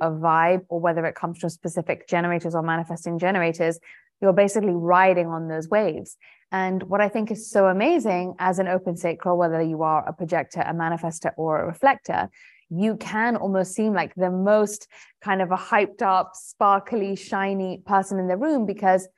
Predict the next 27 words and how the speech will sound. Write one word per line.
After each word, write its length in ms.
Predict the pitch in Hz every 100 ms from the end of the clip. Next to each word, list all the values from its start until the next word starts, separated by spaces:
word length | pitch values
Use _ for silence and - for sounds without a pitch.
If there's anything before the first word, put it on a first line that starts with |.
| _ -
you 300 | 180 226 208
are 120 | 190 -
able 320 | 285 220 202
to 280 | - 180 175
not 200 | 190 165
have 180 | 185 180
your 160 | 180
set, 600 | 175 - 247 247 - - _ _ _ -
um, 680 | 185 180 175 175 170 170 170 -
uh, 600 | 170 151 147 - 101 - -
I 140 | 180 180
guess, 200 | 180 -
bandwidth 600 | 175 196 196 180 160 -
of, 260 | - 175 -
of 140 | 185 170
sacral 360 | 196 190 190
energy, 360 | 175 196 185 175
but 140 | 170
you're 140 | 139 175
able 280 | 180 180 185
to 160 | 202
magnify 560 | 180 185 190 180 170 165
what 180 | 175 -
other 160 | 170
people's 400 | 160 190 180 170
is. 320 | 185 160 - - _ _ _ -
And 360 | 196 190 190